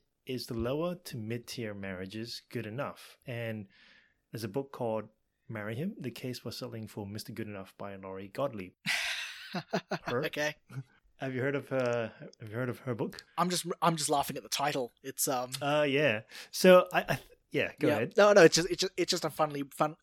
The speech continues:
Speaker 2: a, a funny worded title. That's all. <laughs>
Speaker 1: Funnily, because I think when I listened to her interview,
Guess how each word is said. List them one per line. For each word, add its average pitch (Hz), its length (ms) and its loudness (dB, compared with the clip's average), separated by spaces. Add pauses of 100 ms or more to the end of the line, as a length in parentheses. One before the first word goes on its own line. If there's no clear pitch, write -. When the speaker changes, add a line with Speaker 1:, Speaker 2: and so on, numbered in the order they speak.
Speaker 2:
a, 151 80 -8 (760)
a - 40 -10
funny 175 340 -2
worded 143 280 -2
title. 139 320 -4
That's 131 220 -10
all. 127 200 -8 (300)
<laughs> - 480 -12
Speaker 1:
Funnily, 196 300 0
because 208 240 4
I 190 160 -2
think - 300 -4
when 170 180 0
I 170 40 2
listened 165 240 -4
to 139 80 0
her 113 200 2
interview, 117 600 -4